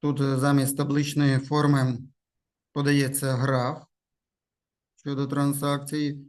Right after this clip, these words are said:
і руху між криптогаманцями. І, м, бачимо знайому нам, е, суму в криптовалюті,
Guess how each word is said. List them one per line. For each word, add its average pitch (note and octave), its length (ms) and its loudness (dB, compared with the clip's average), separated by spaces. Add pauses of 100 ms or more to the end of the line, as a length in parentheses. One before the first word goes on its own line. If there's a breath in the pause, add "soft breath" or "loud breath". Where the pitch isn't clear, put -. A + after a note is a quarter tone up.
(360)
і C#3+ 240 0
руху C#3+ 600 -2
між C#3+ 380 4
криптогаманцями. C#3+ 1200 0 (1500)
І, F3+ 180 -2
м, D3 360 4
бачимо D3+ 340 2
знайому D3 400 4
нам, C3+ 520 0
е, C3 260 -2
суму D#3 580 0
в D#3 60 -2
криптовалюті, C#3+ 1040 0